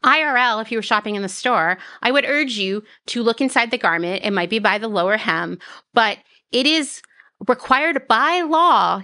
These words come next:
here in the United States that any clothing that is imported into this country for sale, which at Free People or just about any other retailer right now,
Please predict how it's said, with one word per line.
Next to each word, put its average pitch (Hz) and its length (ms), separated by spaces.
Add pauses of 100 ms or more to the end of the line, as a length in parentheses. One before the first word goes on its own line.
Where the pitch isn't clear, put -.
here 226 220
in 240 80
the 262 60
United 262 260
States 226 340
that - 240
any 294 260
clothing 269 520
that 196 140
is 190 220
imported 220 840
into 220 440
this 220 220
country 214 420
for 202 260
sale, 185 440 (220)
which - 360 (1200)
at 196 160
Free 185 160
People 220 300
or 190 80
just 175 320
about 208 220
any 196 180
other 202 180
retailer 175 400
right 165 160
now, 165 320